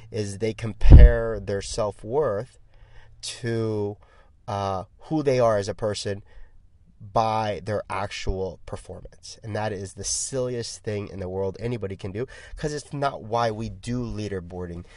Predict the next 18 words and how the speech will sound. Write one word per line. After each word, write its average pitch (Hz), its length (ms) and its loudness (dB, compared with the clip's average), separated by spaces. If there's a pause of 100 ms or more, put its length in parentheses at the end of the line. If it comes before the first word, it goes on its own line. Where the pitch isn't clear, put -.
(320)
Uh, 95 240 -8 (180)
that 123 240 -2
is 113 160 -8
not 107 260 -4
why 104 220 -4
we 98 240 -10
look 107 360 -4
at 92 180 -8
that. 87 260 -10
That's 110 380 -8
not 107 340 -6
the 101 100 -10
value 104 680 -4
of 92 160 -10
the 90 100 -12
leaderboard. 95 680 -10 (500)
And 101 400 -6
so 104 420 0